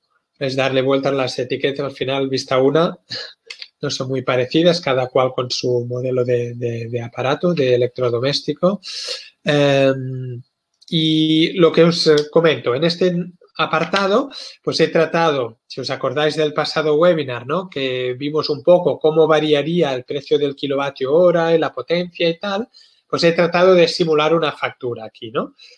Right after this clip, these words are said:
Y luego, pues, eh, con casos, eh, reales, ¿eh? O sea, he cogido dos facturas reales de distintas contrataciones,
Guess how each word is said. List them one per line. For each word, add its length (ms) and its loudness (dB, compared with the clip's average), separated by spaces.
Y 180 2
luego, 500 4
pues, 380 4
eh, 500 0
con 180 -10
casos, 540 -2
eh, 180 0
reales, 540 -2
¿eh? 120 -2
O 40 -20
sea, 140 -6
he 40 -10
cogido 580 -4
dos 240 -2
facturas 540 -2
reales 680 0
de 80 -4
distintas 480 -8
contrataciones, 960 -4